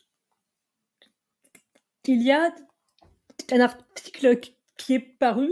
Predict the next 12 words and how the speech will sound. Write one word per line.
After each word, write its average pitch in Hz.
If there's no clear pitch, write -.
euh, 233
de, 277
euh, 226
bah, 226
de, 196
euh, 247
st-, -
Storage, 285
euh, 240
Re-, 269
Reviews 254
et 359